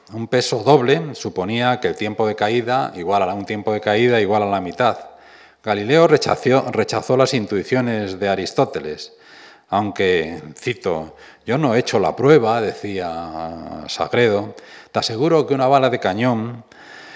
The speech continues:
que pese cien, doscientas libras o aún más,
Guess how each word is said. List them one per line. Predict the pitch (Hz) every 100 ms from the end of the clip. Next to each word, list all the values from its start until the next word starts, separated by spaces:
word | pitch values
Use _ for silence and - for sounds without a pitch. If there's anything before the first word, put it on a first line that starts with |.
| -
que | -
pese | - 127 - 107 98 87
cien, | - 123 123 113 98
doscientas | 90 - 123 113 101
libras | 117 127 107 98 90 -
o | 101
aún | 113 98
más, | 107 110 104 - -